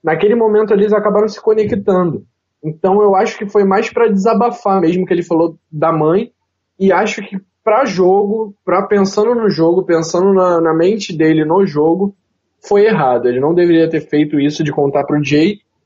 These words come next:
e sinceramente torço pra que o Jay não use isso contra ele. Por ética, entende? Mas eu, se ele usar, palmas pra ele, porque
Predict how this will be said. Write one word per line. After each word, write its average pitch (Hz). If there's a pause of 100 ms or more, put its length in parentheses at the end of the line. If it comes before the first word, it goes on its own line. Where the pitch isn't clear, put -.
(460)
e 202
sinceramente 240
torço 208
pra 202
que 202
o 202
Jay 190
não 190
use 175
isso 160
contra 175
ele. 185 (960)
Por 185
ética, 120
entende? 104 (340)
Mas 139
eu, 156
se -
ele 196
usar, 151 (240)
palmas 160
pra 170
ele, 147
porque 165